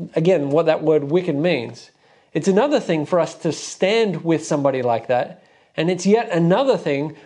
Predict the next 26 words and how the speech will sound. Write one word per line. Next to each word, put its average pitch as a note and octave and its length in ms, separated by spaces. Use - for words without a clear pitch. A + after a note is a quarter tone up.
for F3 160
us F3+ 140
to F#3+ 160
actually E3 440
sit - 440
with F3 260
them. A2+ 340
This G#3+ 200
progression G3 840
of E3 240
walking A3+ 680
to D#3 100
standing G#3 640
to F#3+ 100
sitting F3 760
implies G#3 680
for E3 240
us D3+ 260
permanence G3 680
and D3 180
connection E3+ 560
with D3+ 240
those F3+ 320
type D3 280
of D#3 140
people. D#3+ 520